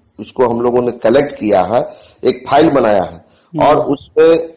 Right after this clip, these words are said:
Speaker 1: जो मीटिंग हम लोगों की, विभाग की मीटिंग होने वाली है, जिसमें समीक्षा बैठक होगी, उसमें उन सारे मुद्दा पर चर्चा करेंगे।" उसमें प्रधान सचिव भी रहेंगे,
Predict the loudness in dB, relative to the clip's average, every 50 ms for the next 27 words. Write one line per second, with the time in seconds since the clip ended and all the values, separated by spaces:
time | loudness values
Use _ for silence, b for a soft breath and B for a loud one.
0 | _ _ -16 -4 0 2 4 4 4 2 0 -2 -2 -2 0 0 0 0 0 0
1 | 0 0 2 2 2 0 0 -2 -4 -4 -4 -2 -4 -4 -2 0 0 0 0 -2
2 | -6 -4 -4 -4 -4 -2 -4 -2 0 -2 -2 0 0 0 0 0 -2 -2 -2 -2
3 | -2 -2 -4 -8 -8 -6 -6 -6 -6 -4 -4 -4 -4 -4 -4 -4 -2 0 0 0
4 | -2 -2 -10 -14 -8 -6 -6 -6 -4 -4 -4 -6 -6 -6 B B B B B B
5 | B _ -6 -6 -4 -2 0 0 0 0 0 -4 -4 -4 -2 0 2 2 2 2
6 | 0 0 -2 -2 0 0 0 0 0 -4 -4 0 -2 -2 -2 0 0 -2 -2 0
7 | -2 -2 -2 -2 -2 -2 -4 -4 -4 -8 -6 -6 -6 -8 -6 -4 -4 -4 -4 -8
8 | -12 -12 -8 -8 -6 -6 -4 -4 -4 -4 -4 -4 -6 -6